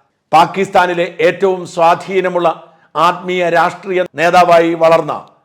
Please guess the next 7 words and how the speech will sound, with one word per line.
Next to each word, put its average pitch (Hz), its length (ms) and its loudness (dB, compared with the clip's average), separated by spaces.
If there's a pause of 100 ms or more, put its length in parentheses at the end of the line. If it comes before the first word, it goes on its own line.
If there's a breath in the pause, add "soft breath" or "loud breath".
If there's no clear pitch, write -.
മൗദൂദിയുടെ 180 680 0 (360 soft breath)
ജമാഅത്ത് 185 340 0
ഇസ്ലാമി 170 380 -2
തന്നെയാണ് 165 340 -2 (560)
കേരളത്തിലും 170 560 0
വേര് 165 260 0
പിടിപ്പിച്ചിരിക്കുന്നത്. 135 680 -6